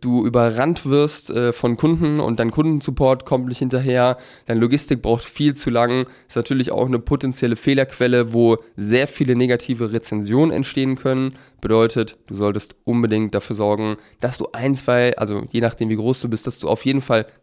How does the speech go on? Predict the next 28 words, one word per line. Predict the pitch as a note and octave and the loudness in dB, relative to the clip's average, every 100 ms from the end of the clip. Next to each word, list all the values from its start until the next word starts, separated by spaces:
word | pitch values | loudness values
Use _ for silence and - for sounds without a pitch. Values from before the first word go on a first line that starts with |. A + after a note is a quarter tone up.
| - B2 | -4 -4
erstmal | - A#2 | 0 4
genug | A#2+ B2+ | 4 4
Leute | A2+ A2 G#2+ | 2 0 0
da | C#3+ D#3 | 0 2
hast | C#3+ - - - | 0 -2 -14 -12
und | - A#2+ | -8 0
vielleicht | B2+ B2 | 0 2
auch | G#2 | 2
noch | A#2+ A#2 | 4 2
ein, | - A#2+ | 0 -2
zwei | - A2+ | 0 2
Leute | G#2+ A2 A2+ G#2 - _ | 4 2 0 -6 -8 _
in | B2+ | 0
der | A#2 | 2
Hinterhand, | A#2+ B2 A#2+ A2 A2 A2 - - _ | 4 4 4 2 0 -2 -6 -20 _
die | - | -4
als | G#2 - | -4 -2
Backup | - - F#2 - | -4 -2 -6 -6
mit | - - | -6 -4
einspringen | G2+ A2 - G2 F#2+ | -2 -4 -4 -8 -4
können, | G#2+ C3 D3 | -2 -2 -2
wenn | G#2+ | -4
es | G#2 - _ _ | -6 -10 _ _
zu | - - E3+ | -10 -4 -4
viel | C3 - D3 A2 | -4 -2 -2 0
ist, | A#2+ - | -2 -4
beziehungsweise | B2+ - A#2 A2 A2 G#2 | -8 -4 -4 -4 -4 -2
mehr, | G#2 G#2 G2+ | 2 2 2